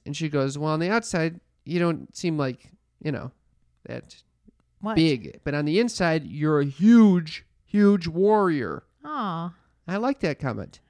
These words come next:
Speaker 2: I
Speaker 1: And I
Speaker 2: do.
Speaker 1: took it to heart.
Speaker 2: So you're gonna be a warrior on the
Speaker 1: S-,
Speaker 2: outside as
Speaker 1: maybe,
Speaker 2: well.
Speaker 1: maybe on the outside, I become a warrior.
Speaker 2: You're gonna be consistent.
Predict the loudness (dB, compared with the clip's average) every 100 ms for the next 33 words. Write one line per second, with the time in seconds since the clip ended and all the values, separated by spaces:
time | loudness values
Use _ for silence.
0 | -14 -8 -4 -4 -2 -4 -2 -2 0 -2
1 | -4 _ _ -4 -2 0 -2 0 -2 -2
2 | -2 0 0 -4 -6 -2 -2 0 0 2
3 | 2 2 4 2 2 0 2 0 0 -2
4 | 0 -2 -2 0 2 2 2 4 2 0
5 | -4 -8 -10 -8 -12 -12 -18